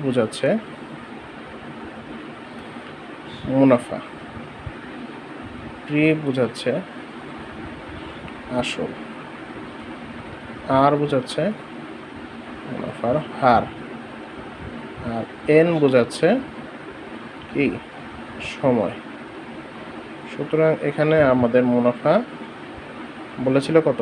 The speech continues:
চার হাজার সাতশো ষাট টাকা। আর পি বলা নেই, পি চেয়েছে, আর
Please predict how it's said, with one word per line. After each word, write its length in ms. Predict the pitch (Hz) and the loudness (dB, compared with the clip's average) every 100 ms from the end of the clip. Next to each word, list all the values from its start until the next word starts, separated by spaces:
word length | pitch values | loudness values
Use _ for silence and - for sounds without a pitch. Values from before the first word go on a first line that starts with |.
| 101 | 2
চার 140 | 123 123 | 6 6
হাজার 240 | 131 151 208 - - - - - - - - - - - - - - - - | 6 6 4 0 -12 -14 -14 -12 -12 -12 -12 -12 -12 -10 -8 -6 -6 -6 0
সাতশো 360 | 139 - - 196 - | 0 2 4 4 6
ষাট 180 | 131 - - | 4 2 -2
টাকা। 200 | - - - - - - - - - - - - - - - | -6 -8 -10 -12 -12 -10 -8 -8 -10 -14 -14 -14 -12 -12 -8
আর 80 | 107 - | -8 -4
পি 140 | 127 131 135 135 | 2 4 4 8
বলা 200 | 127 131 139 | 10 10 8
নেই, 120 | 185 208 | 4 4
পি 80 | 123 123 | 4 6
চেয়েছে, 360 | 120 120 - 202 262 - - - 104 | 6 4 2 0 0 -4 -12 -4 4
আর 80 | 127 | 4